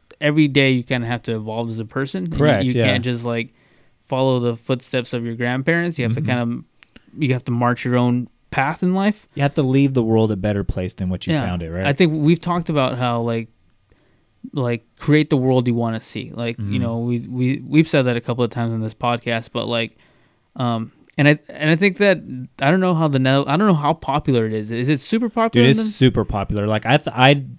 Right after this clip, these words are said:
Speaker 2: was, speaking of ignorance, I thought it was just, like, some background character, like, hidden in the back. Like, "Oh yeah, here's this little Sambo character." But no, he's, like, he's, he's neck and neck with Santa Claus here.
Speaker 1: Oh,
Speaker 2: Like, here in
Speaker 1: wow.
Speaker 2: America, like, how Jesus and Santa Claus are, like,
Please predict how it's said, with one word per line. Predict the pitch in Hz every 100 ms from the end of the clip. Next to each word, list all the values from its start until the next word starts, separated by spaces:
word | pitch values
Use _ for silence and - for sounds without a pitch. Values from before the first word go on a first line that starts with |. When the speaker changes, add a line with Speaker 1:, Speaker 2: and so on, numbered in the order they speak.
| - - _ -
Speaker 2:
was, | 120 107 101 _ _
speaking | - 135 123 104
of |
ignorance, | 95 98 101 101 - - - -
I | 151
thought | 202 147
it | 127
was | 117 110
just, | 117 123
like, | 107
some | - 123 101
background | 92 104 - 120 113
character, | 117 113 113 127 117
like, | 107 92 87
hidden | 117 110 110
in | 107
the | 101
back. | 90 101 107 110 -
Like, | 101 104
"Oh | 120 123
yeah, | 127 117
here's | 120 120
this | 120 113
little | 120
Sambo | 113 131 127 104
character." | 110 101 98
But | 107
no, | 120 113 - - _ -
he's, | 135 226 220
like, | 143 113 117 107
he's, | 120 175 135
he's | 117 160
neck | 127 131 135
and | 123
neck | 120 110
with | 95 95 90
Santa | - 113 110
Claus | 98 87 92
here. | 95 95
Speaker 1:
Oh, | 123
Speaker 2:
Like, | 113
here | 131
in | 147
Speaker 1:
wow. | 120
Speaker 2:
America, | 117 139 - 139
like, | 127 107
how | 120 110
Jesus | 101 110 120 117 117 -
and | 110 101
Santa | 120 117 117
Claus | 127 123 120
are, | 113
like, | 110 104